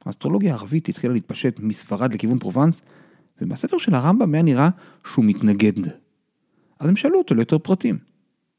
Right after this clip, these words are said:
אז הרמב"ם כתב להם איגרת מפורסמת.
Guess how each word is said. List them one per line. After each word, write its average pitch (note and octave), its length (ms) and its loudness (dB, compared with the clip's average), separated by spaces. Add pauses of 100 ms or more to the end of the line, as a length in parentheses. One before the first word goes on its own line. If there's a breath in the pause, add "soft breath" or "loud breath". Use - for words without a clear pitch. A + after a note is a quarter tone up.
(520)
אז D3 120 -2
הרמב"ם G2 560 -4 (280)
כתב - 320 -8
להם G2+ 280 -4
איגרת A#2 440 0
מפורסמת. D#3+ 640 0